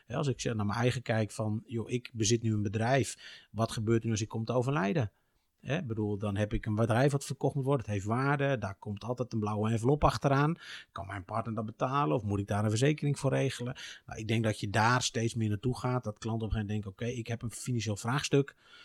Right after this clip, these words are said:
Eh, hoe moet ik dat op-, hoe moet ik het aanpakken? Nou, ik bel naar Baar en, eh, nou ja, tak, tak, tak, eh, een minuutje door en of we gaan naar een financieel planner, of we gaan naar een hypotheekadviseur, of we gaan naar een assurantieadviseur, eh,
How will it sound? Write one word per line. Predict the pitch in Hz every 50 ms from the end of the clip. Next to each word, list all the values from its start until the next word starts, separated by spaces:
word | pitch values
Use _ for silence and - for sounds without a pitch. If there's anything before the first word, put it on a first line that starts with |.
| - - - _ _
Eh, | - 113 110 110 101
hoe | 87 120 131
moet | 135 135
ik | 120 110
dat | 120 -
op-, | 139 131 151 -
hoe | - 120
moet | 135 139
ik | 120 101
het | 107 117
aanpakken? | 135 156 147 - 139 117 - - 160
Nou, | 180 135 104 101
ik | - - 123 120
bel | 117 123 120 113
naar | 113 110
Baar | 110 135 139 139 139 139
en, | - - 123 127 123 123
eh, | 120 117 117 117
nou | 123 120 110
ja, | 104 98 -
tak, | - 107 -
tak, | - 117 -
tak, | - 135 131 - -
eh, | 127 123
een | 120 117 110
minuutje | 117 120 135 131 - 127
door | 120 123 120 120 120
en | 113 110 110 110 110
of | - 113 98
we | 95
gaan | 92 110 101
naar | 98 101
een | 101
financieel | - - 120 110 - 135 127
planner, | - 147 151 151 151 151 151 147 - - - - _
of | - 104 101
we | 101
gaan | - 110 110
naar | 110 113
een | 123
hypotheekadviseur, | 123 - 151 151 147 - 131 - - 135 117 131 135 135 139 143 139 -
of | 117 107 101
we | 98
gaan | - 104 104
naar | 101 107 107 107
een | 110
assurantieadviseur, | 117 113 - 139 156 156 143 - 151 143 - - 139 123 131 135 135 131 131 135 135 - - - - - - _
eh, | - -